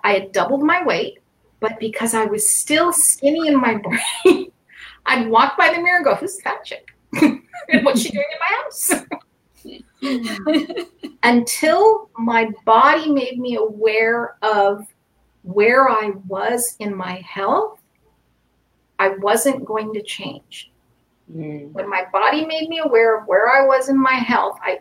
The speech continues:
Speaker 1: and it became, "You're not healthy." That became the identity.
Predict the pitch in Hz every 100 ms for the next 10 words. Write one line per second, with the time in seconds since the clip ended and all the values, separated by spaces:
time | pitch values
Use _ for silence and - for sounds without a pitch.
0 | - 202 214 240 240 302 392 226 220 _
1 | - 220 233 294 330 269 285 247 320 539
2 | 554 - - - - _ - 214 330 427
3 | 427 330 330 320 294 277 254 415 392 -
4 | -